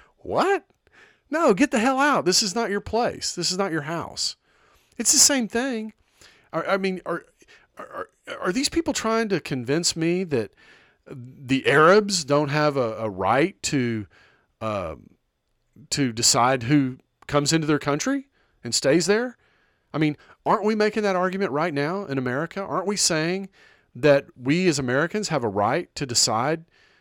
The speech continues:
who gets to come to our country and stay and live? And that should be an orderly process, and it shouldn't just be some sort of free-for-all?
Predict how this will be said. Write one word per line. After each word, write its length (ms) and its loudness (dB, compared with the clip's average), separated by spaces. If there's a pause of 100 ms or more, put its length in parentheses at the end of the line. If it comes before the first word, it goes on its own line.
(160)
who 160 4
gets 260 0
to 100 -6
come 380 -4
to 140 2
our 100 4
country 400 -2
and 100 -4
stay 400 4
and 120 -2
live? 480 6 (880)
And 140 0
that 140 4
should 200 2
be 120 2
an 80 0
orderly 440 2
process, 800 0 (520)
and 140 -2
it 60 0
shouldn't 320 4
just 200 0
be 80 -4
some 220 2
sort 220 -2
of 40 -8
free-for-all? 720 2